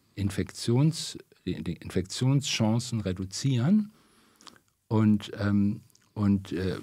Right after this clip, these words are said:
da war das, war sozusagen die Publikumswirtschaft das Entscheidende bei der Frage. Und wir wussten natürlich, dass das große Probleme geben würde. Also wir haben die in Kauf genommen.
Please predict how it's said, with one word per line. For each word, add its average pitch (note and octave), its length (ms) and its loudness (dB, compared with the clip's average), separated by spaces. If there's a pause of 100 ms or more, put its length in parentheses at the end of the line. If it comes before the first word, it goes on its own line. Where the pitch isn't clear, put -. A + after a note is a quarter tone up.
da A2 180 4
war A2+ 180 4
das, A2+ 300 0
war G#2+ 160 2
sozusagen G#2 340 0
die F2+ 120 0
Publikumswirtschaft - 1300 0
das G#2+ 100 0
Entscheidende D2 640 -6
bei D2 100 -14
der D2+ 140 -14
Frage. - 400 -20
Und A2 160 4
wir A2+ 160 8
wussten G3 380 6
natürlich, C3+ 520 4
dass - 200 -8
das - 180 -10
große B2+ 280 -4
Probleme C3 440 -2
geben D#2+ 360 -16
würde. D2+ 260 -20 (960)
Also G2 180 -2
wir G2+ 120 2
haben C#3+ 160 6
die B2 100 4
in C3 100 2
Kauf C4+ 320 2
genommen. F2 300 -2